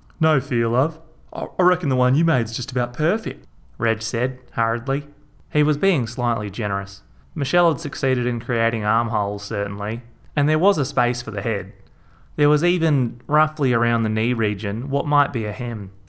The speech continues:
even if it did start out on the right as an A-line and end on the left as a mini. But it was green and red, and with a little wriggling, jiggling and some butter, Emily could squeeze into it. Luckily, the kids would be set up on stage for the duration of the pageant,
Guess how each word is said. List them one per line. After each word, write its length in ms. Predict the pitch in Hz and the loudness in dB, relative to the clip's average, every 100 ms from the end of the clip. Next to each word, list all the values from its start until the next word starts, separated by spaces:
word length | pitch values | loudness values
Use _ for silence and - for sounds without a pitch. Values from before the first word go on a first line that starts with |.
| - | -2
even 180 | 151 156 | 0 2
if 120 | 131 | 0
it 100 | 104 | -2
did 160 | 120 117 | -2 -2
start 300 | - 110 110 | -6 -4 0
out 260 | 107 110 | 0 0
on 80 | 110 | -4
the 60 | 101 | -4
right 340 | 110 120 113 120 | 0 0 -2 -4
as 100 | 110 | -6
an 80 | |
A-line 640 | 107 113 110 101 95 107 - | -4 -4 -4 -6 -8 -10 -8
and 120 | 123 | -4
end 160 | 113 110 | -2 -2
on 80 | 101 | -4
the 80 | 101 | -4
left 320 | 110 104 - | -2 -4 -4
as 80 | 101 | -6
a 60 | |
mini. 400 | 104 113 101 107 - - - - | -4 -4 -4 -8 -14 -20 -20 -2
But 160 | 165 | 2
it 80 | 190 | 2
was 140 | 196 | 2
green 420 | 156 139 147 156 156 | 0 2 2 2 2
and 140 | 135 | 2
red, 320 | 107 117 117 | 4 4 2
and 260 | 113 107 117 | 0 0 0
with 160 | 131 | 0
a 60 | 143 | 2
little 200 | 160 160 | 4 4
wriggling, 520 | 117 113 123 123 123 | 2 2 2 2 2
jiggling 480 | 113 113 120 120 117 | 2 0 0 0 0
and 120 | 117 | -2
some 180 | 113 104 | -4 -2
butter, 340 | 104 107 98 - - - - | 0 0 -2 -6 -18 -20 -6
Emily 280 | 139 147 135 | 0 2 2
could 160 | 123 113 | 0 -4
squeeze 340 | - 110 98 | -2 -2 0
into 220 | 104 104 | -4 -2
it. 160 | 101 - - - - - - | -4 -6 -18 -20 -20 -20 -8
Luckily, 500 | 156 180 - 113 107 | 0 0 0 -4 -2
the 100 | 113 | -4
kids 260 | 120 156 147 | -2 -2 0
would 80 | 127 | -2
be 100 | 120 | 0
set 180 | 127 | 2
up 160 | 120 120 | 0 0
on 140 | 110 | -4
stage 420 | 104 120 117 127 - | -2 0 0 -2 -4
for 80 | |
the 80 | 107 | -8
duration 460 | 104 107 110 120 135 | 0 2 2 -2 -4
of 20 | |
the 140 | 110 | -4
pageant, 400 | 107 98 95 107 | -4 -4 -6 -10